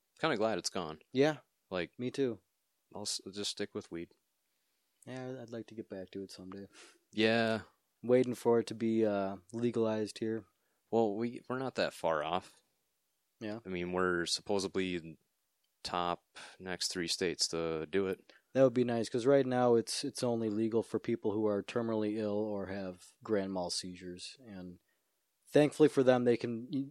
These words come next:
Speaker 2: they can get medication that can take care of it. 'Cause have you ever seen the documentary where the kid has, I, I don't know, it was like three hundred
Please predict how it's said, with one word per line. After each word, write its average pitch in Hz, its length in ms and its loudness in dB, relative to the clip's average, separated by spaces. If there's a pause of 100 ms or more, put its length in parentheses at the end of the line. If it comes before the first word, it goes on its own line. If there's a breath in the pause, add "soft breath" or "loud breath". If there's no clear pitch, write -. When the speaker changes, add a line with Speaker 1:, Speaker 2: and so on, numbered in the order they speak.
Speaker 2:
they 123 120 2
can 113 160 -4
get 120 340 4
medication 117 540 0
that 107 140 -4
can 95 180 -12 (100)
take 113 220 -2
care 113 200 -2
of 113 100 -2
it. - 80 -4
'Cause 104 240 -2 (100)
have 127 120 -10
you 139 60 6
ever 131 80 0
seen 135 200 -4
the 117 40 -4
documentary 113 540 2
where 110 140 0
the 95 80 -6
kid 110 240 -2
has, 98 320 -2 (920 soft breath)
I, 110 120 -4
I 95 80 -6
don't 107 100 -2
know, 104 120 -2
it - 20 -2
was 95 140 -4
like 98 140 -4
three 113 180 -4
hundred 104 300 -4